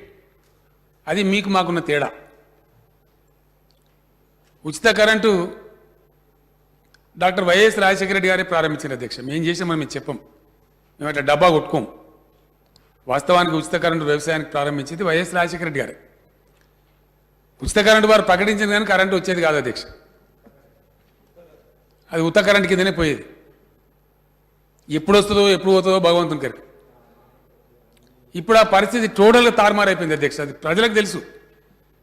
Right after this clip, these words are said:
నేను మాట్లాడే మాట ఇక్కడ సభ్యులు కాదు అధ్యక్ష, గౌరవ సభ కాదు, తమరు కాదు.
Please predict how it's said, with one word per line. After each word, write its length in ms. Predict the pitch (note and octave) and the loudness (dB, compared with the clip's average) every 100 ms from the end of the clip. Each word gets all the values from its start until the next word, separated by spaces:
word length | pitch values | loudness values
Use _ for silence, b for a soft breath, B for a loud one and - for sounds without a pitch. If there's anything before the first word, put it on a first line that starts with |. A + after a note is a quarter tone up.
| _ | _
నేను 160 | E3+ F#3 | -4 0
మాట్లాడే 420 | E3 G3 A#3 G#3+ | 0 2 2 2
మాట 240 | G3 G3+ | 4 2
ఇక్కడ 160 | A3 G#3 | 2 -2
సభ్యులు 320 | F3 E3 G3+ | -2 -2 0
కాదు 180 | G3+ F3+ | 2 2
అధ్యక్ష, 280 | E3+ E3+ F#3 | 0 -4 -4
గౌరవ 300 | F#3+ D#3+ E3 | -2 0 0
సభ 240 | E3 D#3 | -2 -2
కాదు, 200 | E3+ E3 | -2 -4
తమరు 260 | E3 D3 D#3 | -6 -6 -4
కాదు. 240 | C#3+ C3 | -6 -8